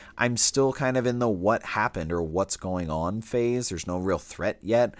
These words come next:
but I feel like something's coming. And I don't wanna spoil anything,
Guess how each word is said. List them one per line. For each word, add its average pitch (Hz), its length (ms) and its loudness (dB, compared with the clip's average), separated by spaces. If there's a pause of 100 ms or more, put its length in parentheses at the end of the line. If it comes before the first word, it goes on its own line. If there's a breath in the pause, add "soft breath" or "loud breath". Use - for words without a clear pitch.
(260 loud breath)
but 110 100 2
I 110 40 4
feel 170 380 -4
like 185 180 0
something's 131 720 0
coming. - 500 -6 (280 loud breath)
And 104 140 0
I 107 80 2
don't 110 360 -2
wanna 117 200 -2
spoil 135 380 2
anything, 135 560 -2